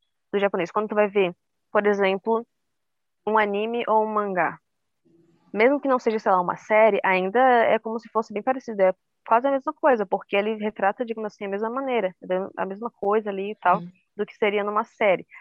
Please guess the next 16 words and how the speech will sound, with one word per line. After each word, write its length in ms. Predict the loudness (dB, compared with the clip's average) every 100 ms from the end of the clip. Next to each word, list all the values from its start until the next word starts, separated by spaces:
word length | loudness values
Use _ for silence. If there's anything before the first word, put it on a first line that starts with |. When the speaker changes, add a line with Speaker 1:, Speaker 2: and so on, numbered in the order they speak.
| -6
Speaker 1:
Aí 140 | -2 -2
tu 100 | 0
vai 120 | -2
ver 120 | 0
um 60 | -2
anime 420 | -2 -4 -4 -4
e 20 |
comparar 340 | -6 -2 0 0
com 100 | 0
um 40 |
dorama. 400 | 0 2 2 0 -4
A 100 | -4
cultura 280 | 0 2 2
é 20 | 0
totalmente 380 | -6 -6 -8 -8
diferente. 440 | -4 -4 -6 -20